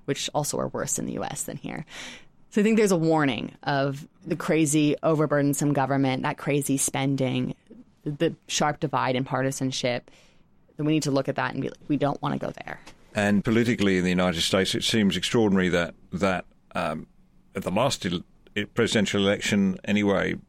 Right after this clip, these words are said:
Speaker 2: you know, both, both candidates were well past normal retirement age.
Speaker 1: Yes.
Speaker 2: <laughs> And that, that no better younger talent could apparently be found. That seems extraordinary, and, and again,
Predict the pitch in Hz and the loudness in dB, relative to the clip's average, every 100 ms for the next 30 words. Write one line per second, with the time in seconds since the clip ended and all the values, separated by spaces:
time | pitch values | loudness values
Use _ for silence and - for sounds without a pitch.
0 | - - 104 95 80 117 104 - - - | -10 -4 -2 0 2 2 2 0 -4 -2
1 | 127 123 - 98 92 87 85 95 101 98 | 0 0 0 2 2 2 2 2 2 2
2 | - 92 85 80 - - - - - 101 | 0 0 0 -2 -8 -14 -18 -10 0 2
3 | 92 80 85 - 104 101 87 - - - | 2 0 -2 0 2 2 0 -2 -4 -6
4 | - - _ - - 294 - 269 - - | -8 -12 _ -6 -2 0 0 -2 0 -2
5 | - - - - - - - - - - | -2 -6 -20 -20 -10 -6 -6 -6 -4 0
6 | 117 104 - - 98 95 113 - 170 - | 2 2 0 -8 -6 -2 -2 -4 -6 -8
7 | - - 120 113 107 85 - - - - | -8 2 4 6 4 2 -6 -20 -20 -20
8 | - _ - - _ - - 110 113 92 | -20 _ -20 -20 _ -8 -2 0 2 2
9 | 101 98 92 - 104 87 - 98 78 - | 2 2 0 0 2 0 -2 -4 -4 -8
10 | - - 120 117 92 90 90 87 - 101 | -6 0 2 2 0 0 0 -2 0 0
11 | 78 67 87 - - - - - - 113 | -2 -4 -10 -12 -16 -14 -12 -10 -4 -4
12 | - - 123 95 87 - 110 104 98 92 | -2 0 2 2 -2 -2 2 2 2 2
13 | 92 92 90 - 98 95 87 - - _ | 0 -2 -4 -4 -2 -2 -4 -10 -20 _
14 | _ - - 101 120 123 87 | _ -8 -6 0 2 4 2